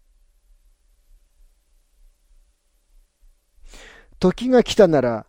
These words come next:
リーダーたちは国民を捨てて逃亡します。つまり少しの間だけは逃げられるということです。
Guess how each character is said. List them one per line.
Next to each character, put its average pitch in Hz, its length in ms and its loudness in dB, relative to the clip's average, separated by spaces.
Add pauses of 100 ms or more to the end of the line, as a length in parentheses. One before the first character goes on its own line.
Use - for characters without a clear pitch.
(240)
リ 226 160 4
ー - 20 2
ダ 170 140 4
ー - 20 -2
た 156 140 -2
ち 175 160 -6
は 196 100 6
国 254 420 -4
民 240 200 0
を 208 40 2
捨 - 140 -10
て 190 140 4
て 220 120 4
逃 165 300 -2
亡 147 180 -2
し - 140 -14
ま - 100 -20
す。 - 220 -20 (1300)
つ 269 120 -6
ま 233 140 6
り 190 100 2
少 - 280 -4
し - 160 -6
の 196 140 6
間 185 280 6
だ 165 220 4
け 247 140 -2
は 220 160 6
逃 156 240 0
げ 214 180 6
ら 208 140 6
れ 196 120 8
る 190 140 -4
と 196 100 2
い 208 120 2
う 185 100 4
こ - 120 -16
と - 120 -20
で - 100 -20
す。 - 220 -20